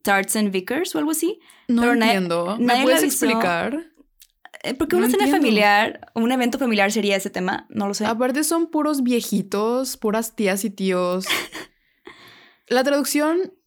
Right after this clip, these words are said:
Speaker 2: no, o sea, no sé si entendí mal, pero es como
Speaker 1: Ya.
Speaker 2: sacerdotes y prostitutas. Estaba muy confundida. O sea,
Speaker 1: Sí.
Speaker 2: que es algo, supongo que es algo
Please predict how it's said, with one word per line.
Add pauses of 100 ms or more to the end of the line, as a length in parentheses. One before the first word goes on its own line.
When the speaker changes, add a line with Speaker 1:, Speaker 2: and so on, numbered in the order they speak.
(300)
Speaker 2:
no,
o
sea,
no
sé
si
entendí
mal,
pero
es
como
Speaker 1:
Ya.
Speaker 2:
sacerdotes
y
prostitutas.
Estaba
muy
confundida.
O
sea,
Speaker 1:
Sí.
Speaker 2:
que (500)
es
algo, (100)
supongo
que
es
algo